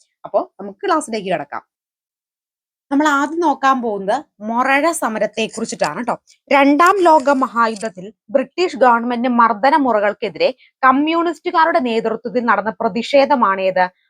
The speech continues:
മൊറഴ സമരം എന്ന് പറയുന്നത്. അപ്പൊ രണ്ടാം ലോക മഹായുദ്ധത്തില് ബ്രിട്ടീഷ് ഗവൺമെന്റിന്റെ മർദ്ദന മുറകൾക്കെതിരെ കമ്മ്യൂണിസ്റ്റുകാരുടെ നേതൃത്വം നടന്ന പ്രതിഷേധം ഏതാണ്?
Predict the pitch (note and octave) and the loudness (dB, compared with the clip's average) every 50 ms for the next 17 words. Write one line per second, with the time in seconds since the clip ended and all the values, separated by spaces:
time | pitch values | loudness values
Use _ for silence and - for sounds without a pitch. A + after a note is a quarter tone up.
0 | _ - G3 G3+ G#3 G3+ G#3 G3+ G#3+ - - G3+ F#3+ F#3+ F#3 F3+ F3+ F3+ F#3 F3 | _ -2 0 2 2 2 2 2 0 -2 -2 -2 0 0 -2 -2 -4 -4 -6 -4
1 | F3 E3 E3 E3 D#3 D3 C3+ - - - D3+ - G3 F#3 F3+ F3 D#3+ F3 G3 A#3 | -4 -4 -4 -6 -8 -6 -8 -8 -8 -8 -6 -4 -4 -4 -2 0 2 2 2 2
2 | A#3 A#3 G#3 G3 G3+ G#3 G#3 - - F#3+ F#3 G3 G#3+ F3+ G#3 G3 - G3 A3+ - | 2 0 2 0 0 -2 -2 -2 0 0 0 0 0 -2 -8 -6 -4 2 2 2
3 | A#4 - _ _ _ _ - F3+ G#3 F#3+ F#3 - B3 D4+ D#4+ D#4 A#3 B3+ A3+ G#3 | 2 2 _ _ _ _ -4 -2 -2 -2 -2 -2 -2 -2 -2 0 2 4 4 4
4 | G#3+ A3 A3 A3+ A3+ A3 G#3+ F#3 G3+ G#3+ F4+ - _ _ - F#3+ A3 A#3 A#3+ A#3+ | 2 0 -2 -2 -4 -4 -4 -4 -2 -2 -2 -4 _ _ -4 2 4 6 6 6
5 | B3 A3 G#3+ G#3 C#4 E4 F#4 F4 D4+ C4 A#3+ A#3 A#3 C4 C#4+ D4 - C#4+ B3+ G3+ | 4 2 2 2 2 2 2 0 0 2 2 2 2 2 0 0 2 0 2 2
6 | A#3+ A#3+ B3 A#3+ A3+ G#3+ G#3 A3+ A#3 A#3+ B3+ C#4 D4+ D4 - E4+ E4 C4+ B3 B3 | 2 -2 0 0 0 0 0 0 -2 0 0 0 -2 -4 -4 -2 2 2 2 2
7 | A#3+ A3+ A3+ G#3+ G#3 F#3+ A3 G#3+ G#3+ G#3 G#3+ G#3 G3 F#3 F#3+ G3 - - A3 G#3 | 0 -4 -4 -4 -4 -4 -4 -6 -4 -6 -8 -8 -8 -8 -10 -10 -6 -4 -4 -2
8 | A3+ A3+ A3 G#3+ G3+ G#3 G#3 G3+ G3 G3 F#3+ | -2 -2 -2 -2 0 2 2 2 2 0 -2